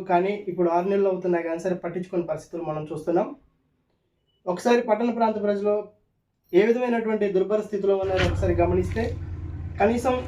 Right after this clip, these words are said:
చాలీ చాలని నెలసరి, నెలసరి వేతనాలతోటి, చాలీ చాలని దినసరి కూలీలతోటి, కూలీతోటి అనుభవిస్తున్నటువంటి ఈ పట్టణ ప్రాంతంలో ఉన్నటువంటి పేద, నిరుపేద, మధ్యతరగతి కుటుంబాలను ఒకసారి ఆదుకోవాలి.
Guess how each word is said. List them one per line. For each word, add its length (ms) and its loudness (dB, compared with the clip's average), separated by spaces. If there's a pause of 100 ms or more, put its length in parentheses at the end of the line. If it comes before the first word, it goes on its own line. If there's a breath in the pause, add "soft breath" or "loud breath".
(100)
చాలీ 260 2
చాలని 380 4
నెలసరి, 360 2 (280)
నెలసరి 360 2
వేతనాలతోటి, 640 0 (1080)
చాలీ 280 6
చాలని 360 4 (2500)
దినసరి 480 4 (800 loud breath)
కూలీలతోటి, 680 2 (680)
కూలీతోటి 440 2 (380)
అనుభవిస్తున్నటువంటి 840 0
ఈ 100 0
పట్టణ 360 0
ప్రాంతంలో 420 0
ఉన్నటువంటి 480 -2
పేద, 160 2 (100)
నిరుపేద, 300 -2 (100)
మధ్యతరగతి 500 -2
కుటుంబాలను 480 -2
ఒకసారి 340 -4
ఆదుకోవాలి. 480 0